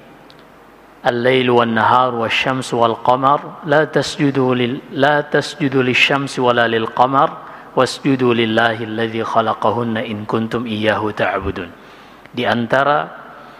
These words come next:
tanda-tanda kebesaran Allah Subhanahu wa taala adalah matahari, bulan, siang dan malam.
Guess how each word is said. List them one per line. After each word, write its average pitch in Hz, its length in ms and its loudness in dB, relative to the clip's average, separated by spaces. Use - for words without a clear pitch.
tanda-tanda 117 800 -2
kebesaran 131 560 -2
Allah 120 400 2
Subhanahu 127 720 0
wa 127 80 4
taala 135 540 2
adalah 117 360 2
matahari, 110 720 0
bulan, 110 640 0
siang 131 760 0
dan 123 160 2
malam. 98 380 -4